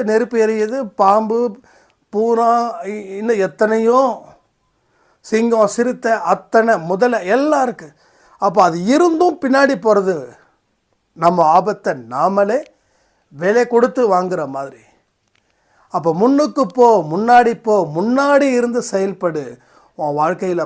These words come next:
பலவிதமான வெற்றிக்கு அடையாளமா நீ மாறணும்னு சாயப்பாவுடைய விருப்பம்.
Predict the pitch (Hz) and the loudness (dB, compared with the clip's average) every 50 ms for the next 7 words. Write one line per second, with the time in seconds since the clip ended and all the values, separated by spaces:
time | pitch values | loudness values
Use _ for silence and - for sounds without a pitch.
0 | - - 147 147 151 175 170 175 170 180 170 175 170 170 170 170 156 131 131 160 | -6 -8 -8 -6 -4 -4 -4 -4 -4 -2 -2 -2 -2 -2 -2 -4 -6 -8 -8 -10
1 | 180 180 _ - 226 - - 214 180 143 143 139 151 185 214 240 247 240 233 233 | -12 -10 _ -8 -8 -8 -8 -10 -10 -6 -4 -2 0 2 4 6 6 6 6 4
2 | 226 226 220 220 220 - 156 165 156 143 135 135 135 143 165 180 175 170 170 170 | 2 0 -2 -4 -4 -6 -10 -10 -10 -10 -10 -8 -4 -2 -2 -2 -2 -4 -6 -6
3 | 170 160 160 135 - _ _ _ _ _ _ _ - - - 165 160 156 165 160 | -8 -8 -10 -14 -16 _ _ _ _ _ _ _ -18 -12 -8 -6 -4 -4 -6 -8
4 | - 160 151 143 143 143 139 139 135 131 139 127 117 - _ 123 123 123 147 160 | -8 -8 -8 -8 -8 -10 -12 -12 -12 -12 -14 -16 -16 -18 _ _ -16 -12 -8 -6
5 | 170 185 151 - - 170 139 127 | -6 -8 -8 -10 -12 -12 -12 -14